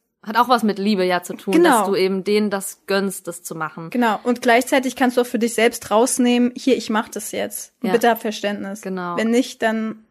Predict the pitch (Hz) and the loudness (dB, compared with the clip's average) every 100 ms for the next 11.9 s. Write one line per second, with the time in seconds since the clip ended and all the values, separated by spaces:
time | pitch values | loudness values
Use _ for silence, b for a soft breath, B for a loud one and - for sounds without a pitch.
0 | _ - 233 233 226 220 240 240 233 202 | _ 2 4 6 4 4 4 4 6 6
1 | 240 285 285 277 262 - 254 214 233 269 | 6 4 2 2 0 -2 0 4 4 2
2 | 247 233 247 233 233 233 240 240 233 226 | 0 0 0 4 4 4 2 0 0 -4
3 | 190 190 240 240 226 220 214 220 - 185 | -8 -4 -2 -2 -2 -4 -2 -2 2 2
4 | 185 180 180 b b b b - 190 202 | 4 2 -2 b b b b -4 0 0
5 | - 240 240 214 220 196 190 - 190 185 | 2 4 4 4 2 0 -2 0 -4 -2
6 | - 185 - 185 170 170 - 185 170 175 | 0 0 0 -4 -2 -2 -4 -6 -4 -4
7 | 175 175 175 175 170 180 - 190 180 180 | 0 0 0 -4 -6 -8 -4 -4 -4 -6
8 | - 208 208 202 - - 190 208 - 185 | 0 2 2 0 -6 -8 -4 -4 -4 -8
9 | 185 - 175 247 254 240 180 - 180 - | -8 -8 -2 2 4 2 0 -2 -6 2
10 | 220 233 226 214 220 220 196 175 - 175 | 4 6 4 0 0 0 0 -4 -2 -2
11 | 226 254 165 160 160 170 170 175 175 | 0 0 -2 -4 -8 -8 -2 0 0